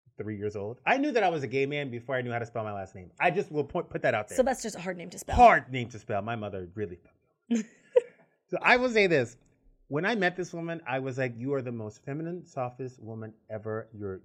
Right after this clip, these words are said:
Speaker 1: beautiful. I don't know why I feel this way about you, but I just wanna touch you." She's a little bit older,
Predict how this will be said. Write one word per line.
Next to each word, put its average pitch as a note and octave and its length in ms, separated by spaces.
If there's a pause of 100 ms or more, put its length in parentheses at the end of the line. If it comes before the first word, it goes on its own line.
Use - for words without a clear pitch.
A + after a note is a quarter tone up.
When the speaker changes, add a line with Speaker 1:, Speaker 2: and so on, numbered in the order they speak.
Speaker 1:
beautiful. C#3+ 560
I G2+ 120
don't G2 100
know G2+ 100
why F#2 220
I E2 120
feel F3 140
this F#3 260
way F3+ 120
about E3+ 280
you, F3 140
but B2+ 160
I G#2+ 140
just G#2+ 180
wanna G2 140
touch F2 280
you." F2 80 (300)
She's A2 140
a G#2+ 40
little A#2 220
bit - 60
older, F2+ 320